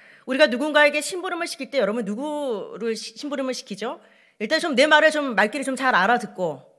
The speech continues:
그리고 좀 편한 사람 시키지 않습니까? 저는 마찬가지라고 생각을 합니다. 하나님께서 원하는 자들을 부르시고 또 하나님께서 우리에게 하나님의 일을 맡기실 때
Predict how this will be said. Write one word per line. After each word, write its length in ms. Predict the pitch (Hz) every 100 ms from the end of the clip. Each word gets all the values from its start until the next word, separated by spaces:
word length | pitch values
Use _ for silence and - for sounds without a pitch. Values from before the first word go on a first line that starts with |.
| _ _
그리고 120 | - 277
좀 140 | 302
편한 340 | - 427 427 427
사람 240 | 339 294
시키지 300 | 277 262 254
않습니까? 600 | 165 - 175 160 180 233 - _ _ _ _ -
저는 180 | 226
마찬가지라고 560 | 277 185 269 269 247 247
생각을 300 | 269 247 208
합니다. 400 | 208 165 147 147 _ _ -
하나님께서 960 | - 294 311 302 302 285 285 277 269 -
원하는 360 | 196 220 330 339
자들을 420 | 320 - 311 311
부르시고 760 | 214 202 226 220 202 285 427 _ _ -
또 80 | 294
하나님께서 840 | 320 330 311 302 294 294 285 -
우리에게 360 | 240 247 262 269
하나님의 640 | 277 330 330 320 311 311
일을 200 | 240 277
맡기실 500 | 285 247 190 185 180
때 340 | 220 254 170